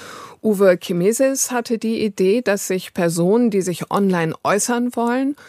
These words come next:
vorher registrieren müssen, also richtig mit Personalausweis,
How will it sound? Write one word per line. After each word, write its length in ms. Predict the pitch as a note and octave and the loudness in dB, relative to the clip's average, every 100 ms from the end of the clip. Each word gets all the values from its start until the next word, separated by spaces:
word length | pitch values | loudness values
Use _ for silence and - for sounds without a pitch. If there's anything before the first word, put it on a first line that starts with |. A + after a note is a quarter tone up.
| - | -20
vorher 460 | - - A#3+ A#3 G#3+ | -6 0 0 0 -4
registrieren 720 | F#3 F3+ - - - D#4 G3 | -2 -2 -2 -4 -2 0 0
müssen, 460 | D3+ D#3 - F#3 B3 | 0 -2 -2 -2 0
also 400 | - F#3+ F3+ F#3 | 0 -2 0 0
richtig 480 | F3 A3+ - G#3+ G3 | 0 -2 -2 -4 -2
mit 160 | F3 | -4
Personalausweis, 1200 | - E3 D#3+ E3 F#3+ B3 - F3+ - F3 E3+ - | -4 -2 0 0 0 0 -2 -4 0 0 0 -2